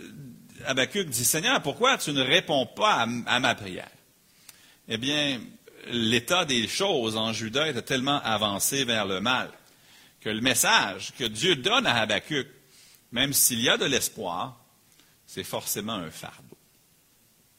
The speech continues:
Mais remarquez ensuite à la, dans les versets trois et quatre, pourquoi Dieu semble insensible au mal et à la souffrance. Ça, c'est quelque chose qu'on va devoir parler un dimanche après-midi bientôt.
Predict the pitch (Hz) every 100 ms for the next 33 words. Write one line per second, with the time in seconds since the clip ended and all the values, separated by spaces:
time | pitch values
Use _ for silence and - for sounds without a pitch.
0 | _ _ - - 117 110 120 113 151 110
1 | 131 - 98 95 90 - - _ - _
2 | _ _ _ _ _ _ _ 107 107 104
3 | - 104 123 117 95 - 123 110 - -
4 | - - - - _ - - - 202 214
5 | 262 202 123 175 - 160 147 139 175 185
6 | - 135 120 - 175 104 - 104 104 120
7 | 85 73 _ - _ _ _ _ _ _
8 | - 98 - 92 85 - 80 - - -
9 | - - _ 175 - 120 101 110 - 120
10 | - 95 92 92 110 98 98 80 101 98
11 | 87 92 101 101 107 92 82 92 82 69